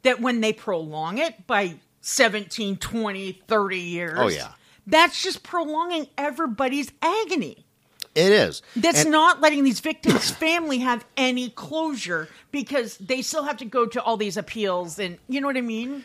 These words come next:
Speaker 2: When the end result is gonna be the same.
Speaker 1: Exactly.
Speaker 2: It's gonna be the same goddamn end result.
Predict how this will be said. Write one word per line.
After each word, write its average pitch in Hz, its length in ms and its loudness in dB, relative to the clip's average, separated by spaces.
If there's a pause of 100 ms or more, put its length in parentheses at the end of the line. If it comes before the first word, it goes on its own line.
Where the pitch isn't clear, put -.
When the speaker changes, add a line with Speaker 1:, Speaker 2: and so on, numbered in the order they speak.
(120)
Speaker 2:
When 131 140 2
the 123 100 0
end 143 200 4
result 127 340 4
is 107 100 -2
gonna 107 140 0
be 110 160 0
the 87 160 -2
same. - 480 0
Speaker 1:
Exactly. 294 600 -2
Speaker 2:
It's - 100 -6
gonna 254 100 0
be 110 80 -4
the 90 140 -4
same 151 580 6 (180)
goddamn 110 680 4 (140)
end 101 200 2
result. 87 640 -4